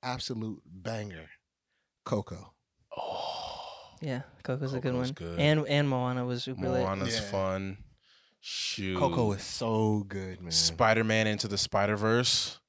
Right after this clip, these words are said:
Speaker 3: Yeah, Into the
Speaker 2: Ooh,
Speaker 3: Spider-Verse.
Speaker 2: Miles
Speaker 3: That's a, that's a big one.
Speaker 2: Morales. You wanna talk about
Speaker 3: They
Speaker 2: now
Speaker 3: just
Speaker 2: that
Speaker 3: keep
Speaker 2: one?
Speaker 3: getting
Speaker 2: Yeah, like
Speaker 3: better and better.
Speaker 2: they really do.
Speaker 3: I s-, I l-,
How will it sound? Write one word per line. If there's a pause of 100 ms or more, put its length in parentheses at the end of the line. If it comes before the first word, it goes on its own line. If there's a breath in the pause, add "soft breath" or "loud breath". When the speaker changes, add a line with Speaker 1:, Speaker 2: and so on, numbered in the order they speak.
(120)
Speaker 3:
Yeah,
Into
the
Speaker 2:
Ooh,
Speaker 3:
Spider-Verse.
Speaker 2:
Miles
Speaker 3:
That's
a,
that's
a
big
one.
Speaker 2:
Morales. (500 soft breath)
You
wanna
talk
about
Speaker 3:
They
Speaker 2:
now
Speaker 3:
just
Speaker 2:
that
Speaker 3:
keep
Speaker 2:
one?
Speaker 3:
getting
Speaker 2:
Yeah,
like
Speaker 3:
better
and
better. (100)
Speaker 2:
they
really
do. (320 soft breath)
Speaker 3:
I
s-,
I
l-,